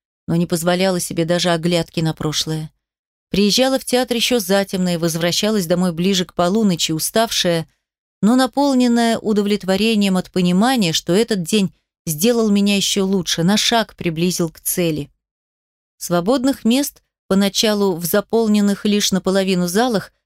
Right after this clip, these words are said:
с каждым новым спектаклем становилось всё меньше, до тех пор, пока их и вовсе не осталось. И вот теперь мне кричали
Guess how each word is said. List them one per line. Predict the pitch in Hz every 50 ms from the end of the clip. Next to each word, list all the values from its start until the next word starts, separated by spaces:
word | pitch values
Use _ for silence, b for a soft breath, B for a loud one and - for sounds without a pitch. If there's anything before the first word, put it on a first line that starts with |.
| _ _
с | - -
каждым | - 214 233 247 214 226 214 214
новым | 220 226 208 214 190 175
спектаклем | - - - 180 - - - 233 262 - - 269 277 277
становилось | - - - 233 233 226 214 240 254 247 240 226 -
всё | - - - 247
меньше, | 226 240 269 277 247 220 - - 156 139 131 - _ _ _ _ _ _ _ _
до | 170 196 214
тех | - 277 254 -
пор, | - 285 262 233
пока | - 208 208 - - 233 226
их | 226 202 -
и | 220
вовсе | 202 196 196 165 - - 190 170
не | 170 160
осталось. | 160 - - - 170 156 147 151 156 - - - _ _ _ _
И | - 170
вот | 185 202 202
теперь | - - 190 - 220 214
мне | 196 190 196
кричали | 190 - 202 190 - - 208 196 190 190 185 180 175